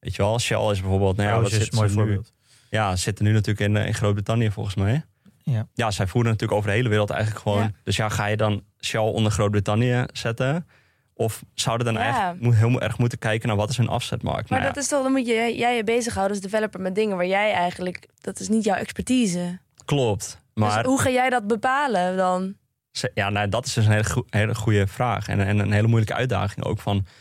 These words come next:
Speaker 1: zouden wij dan op een gegeven moment iets moeten maken waarmee we een soort van de, alle gebruikers van P D T de mogelijkheid geven om dat soort van gezamenlijk
Speaker 3: Oh, ja.
Speaker 1: te doen?
Speaker 3: Het stemmen
Speaker 1: Of, of
Speaker 3: of zo.
Speaker 1: Ja,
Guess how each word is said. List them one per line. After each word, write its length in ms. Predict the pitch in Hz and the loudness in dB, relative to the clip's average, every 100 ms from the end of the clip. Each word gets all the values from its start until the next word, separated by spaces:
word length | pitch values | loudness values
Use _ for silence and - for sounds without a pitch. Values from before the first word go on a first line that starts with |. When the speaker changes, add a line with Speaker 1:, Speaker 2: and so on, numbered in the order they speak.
| _ _ _ _ _ | _ _ _ _ _
Speaker 1:
zouden 360 | - - 104 107 | -6 -2 0 2
wij 140 | 101 | 2
dan 200 | 95 101 | 2 2
op 60 | 92 | 0
een 60 | 107 | 0
gegeven 180 | - | 0
moment 200 | 107 107 | 0 0
iets 120 | 104 113 | 0 2
moeten 240 | 107 107 | 2 4
maken 360 | 98 107 110 101 | 2 2 0 0
waarmee 340 | 98 101 101 | 2 2 4
we 60 | 101 | 2
een 100 | 98 | 2
soort 200 | 104 - | -2 0
van 220 | 95 98 - _ - | 0 -2 -6 _ -12
de, 140 | 98 | -6
alle 180 | 117 120 | -2 0
gebruikers 340 | 107 101 104 | 0 0 0
van 120 | - 101 | 0 0
P 80 | |
D 120 | 104 98 | 0 2
T 20 | |
de 180 | 98 101 | 2 2
mogelijkheid 420 | 101 104 98 98 | 2 0 -2 -2
geven 260 | 98 98 | -2 0
om 100 | 101 | 0
dat 100 | 95 | 0
soort 200 | - 98 | 0 -4
van 260 | - 92 95 _ | -2 -2 -4 _
gezamenlijk 760 | - 104 98 90 123 131 131 - _ _ - | -6 -2 0 0 2 2 -2 -6 _ _ -6
Speaker 3:
Oh, 80 | 233 | -4
ja. 80 | 226 | -2
Speaker 1:
te 80 | 202 | 2
doen? 340 | 127 175 233 - - | 2 2 0 -6 -14
Speaker 3:
Het 120 | - | -6
stemmen 380 | - 104 214 185 | -2 0 0 -2
Speaker 1:
Of, 60 | |
of 60 | 180 | -4
Speaker 3:
of 60 | 175 | -6
zo. 340 | 190 185 185 - | -6 -8 -8 -4
Speaker 1:
Ja, 400 | 107 110 135 | 0 0 0